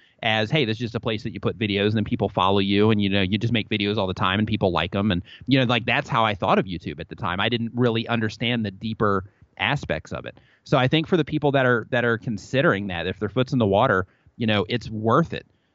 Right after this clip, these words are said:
to roll the dice because, you know, I, I can't remember the name of the Coldplay song, but, you know, in the, in the song they say, you know, "If you never try, you'll never know." Right. And I think that that,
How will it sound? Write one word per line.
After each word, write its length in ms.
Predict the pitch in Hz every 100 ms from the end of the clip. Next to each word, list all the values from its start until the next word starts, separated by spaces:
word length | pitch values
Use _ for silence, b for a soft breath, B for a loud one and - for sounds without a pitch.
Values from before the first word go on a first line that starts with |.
| _
to 120 | - 110
roll 260 | 113 120
the 80 | 110
dice 340 | 101 120 98 -
because, 520 | 120 127 110 104 - _ -
you 120 | 147
know, 160 | 123
I, 260 | 147 151 147
I 40 | 147
can't 160 | 170
remember 160 | 165 151
the 80 | 139
name 260 | 139 143
of 80 | 147
the 80 | 113
Coldplay 460 | 147 175 165 113
song, 280 | - 120 120
but, 140 | 117 123
you 80 |
know, 160 | 120 113
in 140 | 123
the, 200 | 120 107
in 100 | 127
the 100 | 120
song 240 | 95 147 147
they 80 | 113
say, 160 | 123
you 120 | 113
know, 120 | 113 107
"If 100 | 113
you 60 |
never 220 | 113 104
try, 240 | 101 117 117
you'll 140 | 107
never 220 | 104 104
know." 300 | 98 110 - - _ _ _
Right. 280 | 113 110 113
And 80 | 120
I 100 | 113
think 200 | 131 123
that 140 | 117
that, 240 | 120 135